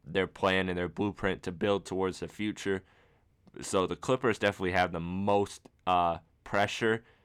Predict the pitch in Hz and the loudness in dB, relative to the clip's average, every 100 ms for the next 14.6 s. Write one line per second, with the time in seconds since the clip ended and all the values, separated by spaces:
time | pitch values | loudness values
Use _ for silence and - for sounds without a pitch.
0 | _ _ 107 107 - 113 113 117 120 117 | _ _ -4 -4 0 0 2 4 4 4
1 | - - 95 95 95 90 - 87 87 85 | 0 -4 0 2 0 -2 -2 2 2 2
2 | 101 110 120 101 92 98 92 87 87 95 | -2 -2 2 2 2 0 0 -4 0 0
3 | 92 - 131 123 120 113 101 _ _ _ | 0 -6 -4 -2 0 -2 -6 _ _ _
4 | _ 95 101 101 95 - _ 98 113 104 | _ 2 4 2 0 -4 _ 4 4 2
5 | 92 92 - 85 78 - 98 110 101 98 | -4 -8 -6 -8 -8 2 4 4 0 -2
6 | 90 90 92 98 95 92 104 101 92 90 | -4 -2 0 2 2 0 0 -2 -2 -2
7 | 104 113 92 - 107 98 104 104 110 113 | -2 -2 -4 0 0 0 -2 2 6 6
8 | 101 101 107 - 101 101 92 95 87 98 | 6 2 2 0 0 2 0 -2 0 2
9 | 120 90 - - - 76 101 110 101 - | 0 -4 -10 -4 0 2 2 0 -6 -6
10 | _ _ _ _ _ _ - 120 151 117 | _ _ _ _ _ _ 2 4 4 2
11 | 123 120 123 113 98 104 107 98 95 - | 0 2 2 2 -2 0 -2 0 -4 -2
12 | 110 110 101 87 90 98 98 92 87 82 | -4 -4 -4 0 2 2 0 -6 -6 0
13 | 95 117 120 - 92 92 95 92 95 92 | 0 0 0 0 0 0 -4 -4 -6 -4
14 | 87 76 95 95 90 | -4 0 2 2 0